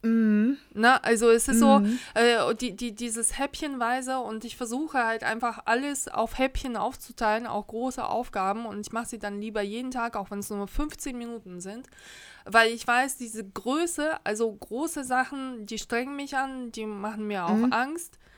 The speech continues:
Speaker 2: aber, äh, wenn, wenn ich das so quasi zerhackelt habe, dann mache ich das. Also so,
Speaker 1: Ja.
Speaker 2: ich, ich, zum Beispiel auch so Schreiben oder so. Manche Schreiben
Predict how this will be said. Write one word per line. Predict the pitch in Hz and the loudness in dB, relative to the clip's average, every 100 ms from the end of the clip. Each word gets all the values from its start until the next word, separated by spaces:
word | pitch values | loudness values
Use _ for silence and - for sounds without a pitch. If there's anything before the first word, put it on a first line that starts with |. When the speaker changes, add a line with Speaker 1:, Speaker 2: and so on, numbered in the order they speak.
| _ _ - | _ _ 4
Speaker 2:
aber, | 226 240 233 - | 6 6 4 0
äh, | 226 233 226 | 0 0 -2
wenn, | 226 214 | -4 -4
wenn | 226 | -4
ich | 233 | -4
das | 226 226 | -4 -2
so | 233 | -4
quasi | 214 226 214 208 | -4 -4 -4 -6
zerhackelt | - 196 - 277 254 226 226 | -6 -4 -2 -2 -2 -2 -2
habe, | 214 208 226 320 _ _ _ - 240 | -4 -2 -2 -4 _ _ _ -20 -10
dann | 220 220 - | -6 -6 -8
mache | 214 220 214 | -10 -10 -12
ich | - | -12
das. | 160 - _ - | -12 -14 _ -4
Also | 208 220 | -2 -2
so, | 233 214 226 - - | -2 -2 -4 -8 0
Speaker 1:
Ja. | 208 - | 2 2
Speaker 2:
ich, | 240 240 - | 2 0 -2
ich, | 247 - 233 | -2 -4 -6
zum | 233 | -4
Beispiel | 247 - 233 | -4 -2 0
auch | 220 214 | 0 -2
so | 226 196 - | -6 -6 -6
Schreiben | - 214 247 269 226 180 | 0 4 4 2 -4 -6
oder | 180 165 165 | -4 -4 -6
so. | 165 | -8
Manche | 170 208 214 - | -6 -6 -6 -6
Schreiben | - 214 233 226 190 165 | 2 4 4 0 -6 -10